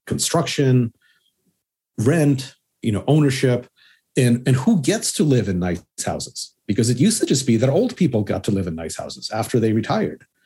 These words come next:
But now it doesn't have to be. Look, if you're, you know, um, uh, if your dream is to, like, live on the beach and surf,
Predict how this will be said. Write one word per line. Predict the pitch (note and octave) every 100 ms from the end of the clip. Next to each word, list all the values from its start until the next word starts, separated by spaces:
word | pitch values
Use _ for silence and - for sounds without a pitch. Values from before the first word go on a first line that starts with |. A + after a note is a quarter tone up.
| _ _ _ _
But | - A2+ A2
now | A#2 G#3
it | G3+
doesn't | E3 D3
have | G#3+ B3
to |
be. | - D2 - _ -
Look, | E3 B2+
if | B2+
you're, | D3 F#3+ F3+
you | F3+
know, | B2+ G2 - - - - - _ _ _
um, | A#2 A2 A2 G#2+ G#2 G#2 G2 F#2+ _ _ - - -
uh, | A2 G2+ G2+ G#2
if | B2+
your | C3
dream | F3 C3+ A3 F#3
is | C3 -
to, |
like, | C3+ A#2
live | B2 C3+
on | B2
the |
beach | A#2 E3+ A2+ A2+
and | F#2+
surf, | - G3 A2+ -